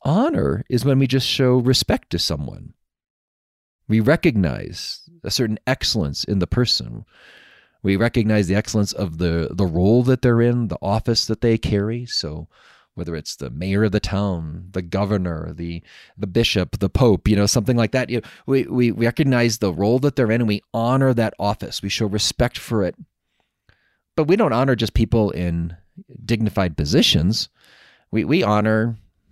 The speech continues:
little children when they get good grades. They're on the honor roll. <laughs> Uh, I have kids that have gotten good grades and they've been put on the honor roll. We're not worshiping my kids, but we're, we're honoring them for their achievement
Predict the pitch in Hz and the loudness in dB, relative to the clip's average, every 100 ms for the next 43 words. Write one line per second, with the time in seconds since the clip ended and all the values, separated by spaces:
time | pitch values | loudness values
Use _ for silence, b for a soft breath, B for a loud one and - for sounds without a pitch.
0 | _ 113 170 190 - 185 127 92 82 82 | _ 0 2 2 2 2 2 0 0 0
1 | 113 113 110 135 - 135 120 107 120 110 | 2 4 4 0 2 2 2 2 4 4
2 | 82 - - - _ _ _ - 120 131 | 0 -6 -10 -12 _ _ _ 0 2 4
3 | 117 120 127 104 95 78 90 - 156 156 | 4 4 4 4 4 4 2 4 4 4
4 | 131 139 B B - 95 98 90 107 107 | 0 -4 B B -4 -2 0 -2 -2 -2
5 | - 135 117 127 123 117 131 123 123 127 | -2 -4 0 0 0 0 -2 0 0 2
6 | 117 160 135 113 101 117 123 110 131 127 | 2 2 2 0 2 2 2 2 4 4
7 | 127 117 127 127 101 92 156 - 143 - | 2 0 2 4 4 2 0 2 2 2
8 | 185 180 110 98 117 175 - - _ _ | 2 4 4 4 2 2 -4 -12 _ _
9 | _ _ 135 135 143 143 156 - 330 311 | _ _ -2 2 4 4 4 2 2 2
10 | 107 101 123 135 127 B B B B - | 2 2 0 0 -2 B B B B 2
11 | 180 - 226 214 87 | 2 4 2 2 0